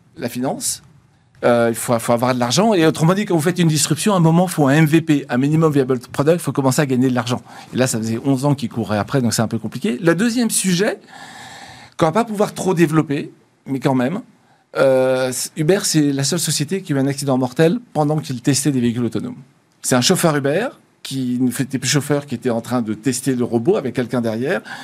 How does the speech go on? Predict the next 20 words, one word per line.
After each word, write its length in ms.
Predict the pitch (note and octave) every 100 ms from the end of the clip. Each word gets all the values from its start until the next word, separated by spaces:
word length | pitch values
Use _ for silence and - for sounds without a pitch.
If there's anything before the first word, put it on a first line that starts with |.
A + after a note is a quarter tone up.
| - -
et 80 |
qui 100 | F#2+
a 60 | B2
regardé 440 | A#2+ B2 A#2+ A#2+
un 120 | B2 A2+
film 360 | - F#3 E3+
au 60 | B2
lieu 240 | B2 D3
de 120 | C#3 A2+
voir 320 | A#2 B2+ A#2+
un, 180 | A2 A2 - A#2+
un 80 | -
piéton 340 | B2+ B2 D3
qui, 180 | C#3+ B2 _ -
un 200 | A2+ A2
cycliste 440 | G#2 A3 G#3 G3 -
qui 80 | B2
traversait 380 | C3+ B2 -
à 80 | B2+
pied 380 | - - D4